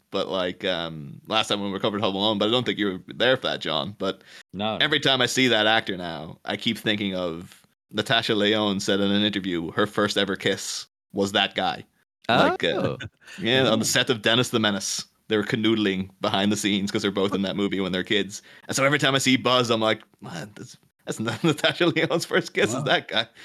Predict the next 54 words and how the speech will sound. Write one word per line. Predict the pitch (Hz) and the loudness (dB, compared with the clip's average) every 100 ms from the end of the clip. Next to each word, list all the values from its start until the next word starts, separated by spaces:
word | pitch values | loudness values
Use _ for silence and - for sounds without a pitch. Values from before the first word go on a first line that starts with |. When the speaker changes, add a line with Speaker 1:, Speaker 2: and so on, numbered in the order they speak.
| - | -6
Speaker 2:
Well, | 107 | 2
Speaker 1:
And | 110 | 4
now | 202 | 6
Speaker 2:
but | 131 | 6
Speaker 1:
seeing | 170 | 4
him | |
Speaker 2:
he's | 147 | 4
Speaker 1:
grow | 135 139 | 4 4
up | 180 208 139 | 4 2 -2
is | 113 | 2
like, | 117 113 - _ _ _ | 2 0 -8 _ _ _
I | - 156 | -12 -4
mean, | 185 175 135 - | 0 0 -2 -2
yeah, | 143 185 151 | 2 2 2
<laughs> | 143 165 190 | 0 0 2
I | 180 | 2
don't | 160 160 | 2 4
know. | 165 170 | 4 6
What, | - 170 165 175 - - 190 | 4 4 2 0 2 2 2
Speaker 3:
<laughs> | - - - | 0 -8 -12
I | 135 | -8
don't | 127 165 - _ - - - | -8 -8 -12 _ -16 -14 -4
Speaker 2:
He's | 135 143 | -2 2
Speaker 1:
I | |
don't | |
know | 147 | 4
Speaker 2:
counting | 156 | 4
Speaker 1:
if | |
Speaker 2:
his | 160 | 4
Speaker 1:
she's | 160 | 4
Speaker 2:
blessings | 120 151 135 113 117 | 2 2 -2 -2 0
now. | 147 127 156 135 214 - - | 0 0 -2 -8 -12 -16 -6
Speaker 1:
Yeah, | 107 165 262 | 0 2 2
yeah, | 190 220 202 | 2 2 0
yeah. | 220 151 | -2 0
Speaker 3:
Oh, | 139 120 127 | 2 2 0
Speaker 1:
So, | 104 147 | -6 -12
Speaker 3:
yeah. | 214 - _ _ _ _ _ - | -12 -18 _ _ _ _ _ -2
Speaker 1:
but, | 117 123 | 0 2
um, | 120 123 107 _ _ _ _ _ _ | 0 -2 -6 _ _ _ _ _ _
but | 208 320 | -2 2
yeah, | 302 | 4
the, | 294 | 4
the, | 262 269 262 | 4 4 4
the, | 285 320 - | 2 -6 -8
the | 339 | -10
still, | - 370 285 - | -4 -2 -2 -2
uh, | 180 - | -2 0
characters | 180 214 208 196 185 | 0 0 2 4 4
I | |
liked. | 151 - 196 - - - - - - _ _ _ - | 4 4 2 -2 -12 -12 -16 -20 -20 _ _ _ 0
Don't | 392 370 | 0 2
think | 339 370 | 2 2
so. | 107 73 120 | 0 -2 -6